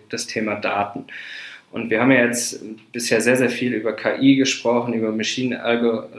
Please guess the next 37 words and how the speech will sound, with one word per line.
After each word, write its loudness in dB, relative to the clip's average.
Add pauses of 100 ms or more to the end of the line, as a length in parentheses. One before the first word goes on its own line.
(280)
Learning 2
Algorithmen. -2 (360)
Es -12
ist, -12
glaube -4
ich, -4
wichtig -2
zu -12
verstehen 0
und 0
zu -8
betonen, -2
dass -2
für -8
den -4
Erfolg 0
einer -2
Anlagestrategie -2
das, -4
das -8
Thema -4
Daten 0
siebzig -8
bis -10
achtzig -10
Prozent -6
des -6
Erfolges -4
ausmacht. -10
Also -12
ich -16
kann -2
das -4
performanteste -2
Machine -4
Learning 2
Modell 2